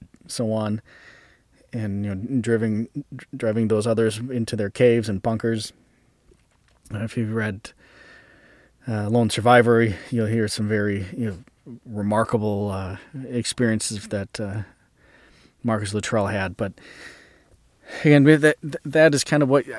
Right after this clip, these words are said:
in my mind, I normally think of war and, and, and those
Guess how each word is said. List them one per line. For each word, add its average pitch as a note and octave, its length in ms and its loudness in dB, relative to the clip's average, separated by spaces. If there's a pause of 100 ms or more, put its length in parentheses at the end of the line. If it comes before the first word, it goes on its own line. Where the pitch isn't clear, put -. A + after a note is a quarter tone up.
(260)
in B2+ 220 0
my B2+ 200 6
mind, A2+ 400 4 (100)
I A2 120 0
normally A2 340 -2
think G#2+ 260 -4
of G2 140 -4
war A2 400 4
and, G2 280 0 (100)
and, A2+ 340 -2
and G#2+ 160 -6
those G#2+ 160 -4